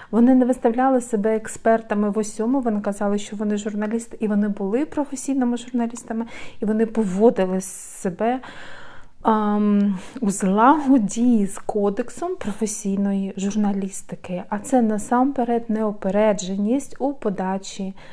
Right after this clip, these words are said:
матеріалу. Яка зараз неупередженість? Знаєте, таке враження, що всю нашу змі сферу просто купили,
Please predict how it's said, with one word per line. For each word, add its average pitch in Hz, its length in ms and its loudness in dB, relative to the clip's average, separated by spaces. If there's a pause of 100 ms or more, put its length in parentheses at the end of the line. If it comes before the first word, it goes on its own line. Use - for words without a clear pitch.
(140)
матеріалу. 185 840 -2 (1500)
Яка 196 320 4
зараз 269 360 0
неупередженість? 226 1040 0
Знаєте, 226 340 -2
таке 214 260 -2
враження, 214 640 0
що 196 340 -8 (300)
всю 233 240 0
нашу 208 340 0
змі 214 400 0
сферу 202 420 0
просто 226 500 0
купили, 214 1080 0